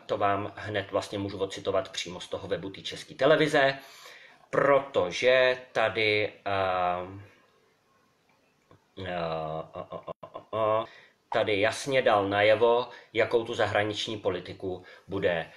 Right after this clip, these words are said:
zastupovat. Eh, vůbec se mi nelíbí, že Č S S D má zahraniční politiku, eh, na starosti, a to právě v souvislosti s globálníma paktama, protože,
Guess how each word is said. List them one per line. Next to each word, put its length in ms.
zastupovat. 800
Eh, 340
vůbec 320
se 80
mi 120
nelíbí, 380
že 120
Č 220
S 200
S 120
D 360
má 280
zahraniční 720
politiku, 640
eh, 220
na 120
starosti, 560
a 120
to 140
právě 280
v 40
souvislosti 540
s 60
globálníma 500
paktama, 440
protože, 480